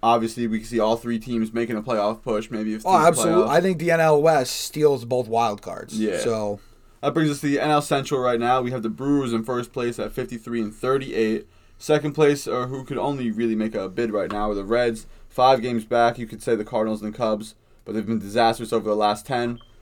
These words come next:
Speaker 1: Reds are eight and two, though, over the last ten. They've shortened the lead to five games. What do you think they do?
Speaker 2: I mean, they've got, they've got a pair of outfielders headed to, to start the All-Star game in Castellanos, uh, and Winker, I think is his name.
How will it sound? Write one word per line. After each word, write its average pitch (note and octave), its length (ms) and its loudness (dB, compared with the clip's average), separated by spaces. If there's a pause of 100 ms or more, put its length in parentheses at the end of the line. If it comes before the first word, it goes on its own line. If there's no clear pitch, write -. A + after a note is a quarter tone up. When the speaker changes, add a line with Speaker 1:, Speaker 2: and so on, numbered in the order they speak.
(200)
Speaker 1:
Reds C#3 420 4
are - 200 2
eight C#3+ 160 2
and C#3 120 -2
two, E3+ 140 6
though, C3 180 6
over A2+ 120 4
the A2+ 60 4
last A2+ 280 2
ten. A#2 220 0
They've B2 180 -4
shortened A2 300 -2
the A2 40 -4
lead A2 260 -2
to A#2 100 -4
five A2 520 -2
games. A2 500 -6 (100)
What A2+ 120 -2
do A#2+ 60 -4
you A#2 60 -8
think B2 140 -8
they B2 80 -4
do? A2 280 -6 (200)
Speaker 2:
I - 80 -4
mean, C3+ 180 0
they've C3+ 180 0
got, C3+ 420 0 (320)
they've C3 220 -4
got C#3 140 0
a A#2 40 -4
pair - 280 -2
of B2+ 60 -2
outfielders A#2 560 -2
headed A2+ 240 -6
to, G#2+ 180 -8 (240)
to A2 160 -8
start - 480 -2
the B2 100 -4
All-Star A2+ 420 -6
game F2 300 -12
in G#2 80 -10
Castellanos, A#2 920 -6 (520)
uh, A2 300 -2
and A2+ 220 -6
Winker, C3 400 -2
I A#2+ 100 0
think B2+ 200 -6
is A#2+ 120 -8
his A#2+ 160 -4
name. B2 320 -2